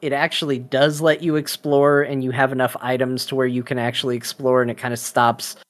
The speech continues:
forcing you down a linear path and, uh, lets you go on a collection spree if you want and, and kinda play the game I actually, the way I wanted to play it from the get-go.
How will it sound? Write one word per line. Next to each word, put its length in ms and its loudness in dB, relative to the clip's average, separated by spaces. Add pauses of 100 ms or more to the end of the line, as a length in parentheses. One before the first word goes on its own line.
(160)
forcing 500 2
you 140 0
down 260 0
a 60 -2
linear 400 -4
path 520 0 (500)
and, 540 0
uh, 340 4
lets 280 0
you 220 -4 (120)
go 200 4
on 100 0
a 60 -6
collection 640 -4
spree 500 0
if 160 -4
you 80 -4
want 460 -2
and, 280 -12
and 160 -10
kinda 280 0
play 340 0
the 120 -2
game 520 -2
I 100 -4
actually, 460 -4 (240)
the 160 -2
way 160 0
I 80 2
wanted 440 -6
to 60 -4
play 260 2
it 120 -2
from 160 -4
the 80 -6
get-go. 640 0